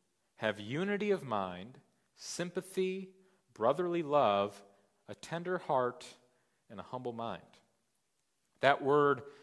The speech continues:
"finally" at the beginning there, it's like Peter's wrapping up everything that he has,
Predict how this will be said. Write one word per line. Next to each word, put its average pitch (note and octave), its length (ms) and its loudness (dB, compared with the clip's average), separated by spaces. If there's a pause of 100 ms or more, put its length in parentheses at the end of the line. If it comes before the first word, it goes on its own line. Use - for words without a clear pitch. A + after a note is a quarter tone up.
(180)
"finally" F3 680 8
at C#3 100 4
the C#3 60 -6
beginning D#3 480 6
there, A2+ 200 4
it's - 120 0
like C#3 160 6
Peter's E3 460 4
wrapping D#3 580 8
up D#3+ 380 6 (600)
everything E3 480 2
that D3+ 140 2
he D3 100 0
has, D3 280 0